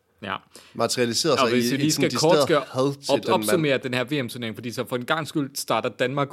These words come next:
Speaker 1: ud som lyn og torden.
Speaker 2: Ja, det må man sige. Det går godt.
Speaker 1: Det går skide godt.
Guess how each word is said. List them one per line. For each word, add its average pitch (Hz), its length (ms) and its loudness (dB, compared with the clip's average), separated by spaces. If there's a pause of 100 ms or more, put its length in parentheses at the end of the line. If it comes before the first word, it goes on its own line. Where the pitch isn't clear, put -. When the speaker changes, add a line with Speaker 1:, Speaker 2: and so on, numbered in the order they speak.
Speaker 1:
ud 160 200 -2 (140)
som 113 440 -4 (200)
lyn 147 380 -2
og - 120 -8
torden. 104 380 -4 (200)
Speaker 2:
Ja, 123 160 -2 (120)
det 165 80 -4
må 180 60 -2
man 175 120 -4
sige. 120 280 -6 (300)
Det 127 80 -12
går 185 160 0
godt. 120 280 -4 (460)
Speaker 1:
Det 135 80 -2
går 95 360 -6
skide - 420 -2
godt. 135 180 2